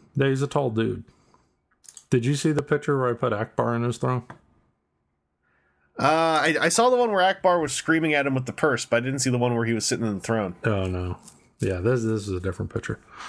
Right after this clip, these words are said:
Speaker 1: Um, copy link to tweet. Let me send you that.
Speaker 2: How is that throne? Like, it looks really painted.
Speaker 1: Um, you know, it's just kind of a big, mostly hollow plastic piece. I mean, there's n-,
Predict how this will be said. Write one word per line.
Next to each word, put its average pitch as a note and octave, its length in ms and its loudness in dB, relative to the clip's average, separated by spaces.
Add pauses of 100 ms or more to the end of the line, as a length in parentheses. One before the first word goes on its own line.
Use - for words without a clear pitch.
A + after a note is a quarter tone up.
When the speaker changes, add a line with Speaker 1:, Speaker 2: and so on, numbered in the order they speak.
(260)
Speaker 1:
Um, G2+ 520 -2
copy G2+ 380 -6
link G2 280 -6
to - 80 -8
tweet. - 320 -6 (560)
Let - 120 -4
me F#2 100 -4
send - 200 -6
you F2 80 -4
that. F2 240 -8 (800)
Speaker 2:
How B3 180 6
is A#3 100 0
that D#3 160 2
throne? A2+ 260 0
Like, A#2+ 100 0
it E3+ 60 2
looks A3 200 0
really F3+ 180 2
painted. D3+ 460 -2 (540)
Speaker 1:
Um, E3 560 0 (960)
you G#3+ 100 4
know, G#3 200 0
it's E3 160 -2
just E3+ 240 0 (300)
kind C#3 200 2
of C3 60 -2
a B2+ 80 0
big, A2+ 280 0
mostly G#2+ 540 0 (100)
hollow G2+ 360 -2
plastic F#2+ 500 -4 (760)
piece. - 420 -2 (400)
I B2 60 2
mean, G#2 180 0
there's G#2+ 200 -2
n-, B2 120 -4